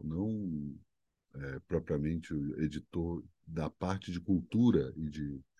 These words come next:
de arte, mas o editor da, do design do jornal, né? Sei, gosto, sempre lembro que o Diário do Povo encerrou suas atividades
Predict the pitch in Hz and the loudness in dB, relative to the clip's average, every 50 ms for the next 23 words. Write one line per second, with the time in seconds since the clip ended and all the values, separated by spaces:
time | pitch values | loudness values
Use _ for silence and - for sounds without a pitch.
0 | - - - - - - _ _ _ - 85 85 90 90 - 107 98 101 98 95 | -20 -20 -20 -20 -20 -20 _ _ _ -2 0 0 0 0 0 -2 0 0 2 4
1 | 110 113 110 110 101 - 123 120 110 - - _ _ _ _ _ _ _ _ _ | 4 4 4 2 0 4 4 4 4 2 -4 _ _ _ _ _ _ _ _ _
2 | _ - 95 87 92 98 117 131 - _ 113 95 101 117 123 120 139 151 123 92 | _ -8 -4 0 2 2 2 0 -2 _ -2 2 2 2 2 2 2 0 4 6
3 | 101 104 110 113 104 92 80 76 78 73 73 73 69 71 71 65 62 62 64 69 | 6 8 8 8 8 6 4 4 0 0 0 -2 -4 -4 -6 -6 -6 -8 -8 -8
4 | 76 82 87 85 - _ _ _ _ 80 80 95 - 80 76 - _ _ - - | -8 -10 -10 -12 -16 _ _ _ _ -2 -2 -2 -4 -6 -10 -14 _ _ -20 -20
5 | - - _ _ _ _ - 78 80 85 85 - - - 73 71 - - 104 113 | -20 -20 _ _ _ _ 0 2 4 4 2 0 -6 -12 -12 -12 2 4 4 4
6 | 113 113 110 95 87 87 85 76 - - 82 78 78 87 87 92 92 90 80 - | 6 4 4 6 6 6 4 4 0 -2 -2 2 4 6 6 6 4 2 0 0
7 | 85 90 95 95 98 95 - - - - - - _ _ _ _ - 107 110 87 | 2 2 2 2 0 -6 -10 -18 -20 -20 -20 -20 _ _ _ _ 2 2 2 2
8 | - - 113 104 90 80 82 95 110 120 117 104 - - 104 95 87 90 90 87 | 4 6 8 8 8 8 6 8 8 8 8 6 4 2 4 4 6 6 4 4
9 | - - 82 85 76 76 80 78 78 76 71 69 71 69 64 - - - | 2 0 -2 0 2 4 4 6 6 4 2 0 -4 -6 -6 -10 -16 -20